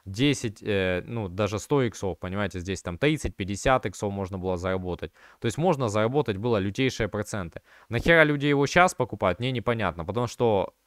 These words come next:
колхозники-блогеры вам открывают график с Binance, который неполный, и рассказывают, что, ребята,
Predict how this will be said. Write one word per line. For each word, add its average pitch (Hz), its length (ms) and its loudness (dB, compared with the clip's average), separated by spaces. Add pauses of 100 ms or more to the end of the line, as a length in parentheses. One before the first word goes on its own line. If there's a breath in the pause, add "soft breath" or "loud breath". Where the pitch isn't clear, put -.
колхозники-блогеры 131 960 2
вам 120 220 2
открывают 110 400 0
график 104 380 0
с 92 80 -8
Binance, 113 640 -2 (260 soft breath)
который 120 340 2
неполный, 123 760 2 (760)
и 117 120 4
рассказывают, 117 600 2
что, - 160 -4
ребята, 101 580 0